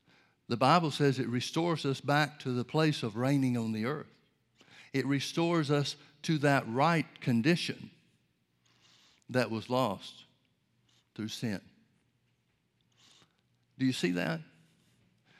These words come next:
Do you see that righteousness is not just something we say we have, but righteousness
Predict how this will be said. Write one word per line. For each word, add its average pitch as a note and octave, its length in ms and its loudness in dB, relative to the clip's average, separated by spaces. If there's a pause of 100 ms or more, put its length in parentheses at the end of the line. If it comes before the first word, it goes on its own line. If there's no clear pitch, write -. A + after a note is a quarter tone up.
(160)
Do C3 80 -2
you D3+ 80 4
see G#3 200 0
that F3+ 180 -2
righteousness D3+ 720 0
is B2+ 240 0 (300)
not D3 260 4
just D3+ 240 0
something C#3+ 400 2
we C#3 100 2
say D3 260 0
we B2 180 -2
have, B2+ 420 -4 (640)
but B2 120 0
righteousness C#3 760 2